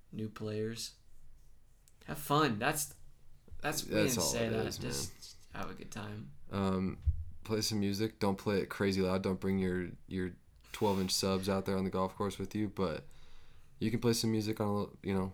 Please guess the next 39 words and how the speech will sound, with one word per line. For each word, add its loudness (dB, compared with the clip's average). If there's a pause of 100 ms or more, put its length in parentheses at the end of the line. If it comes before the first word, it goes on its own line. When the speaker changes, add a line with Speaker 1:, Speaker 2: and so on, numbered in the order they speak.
(120)
Speaker 2:
just 2
so 2
you 2
can 0
hear 2
it 4
in 0
the 0
cart, 2
and 2
fifteen -2
feet 0
away 2
from -4
the -2
cart, -2
you -2
can -6
hear 0
it. 0 (160)
Um, -6 (260)
Speaker 1:
Yeah, -8
do 0
what -2
you -2
wanna 2
do 4
to 4
have 0
fun. -2 (180)
Speaker 2:
Yeah. -2 (280)
Speaker 1:
And, -6
and, -6 (360)
you 0
know, 0
I 0
think -4
we're 2
all, 0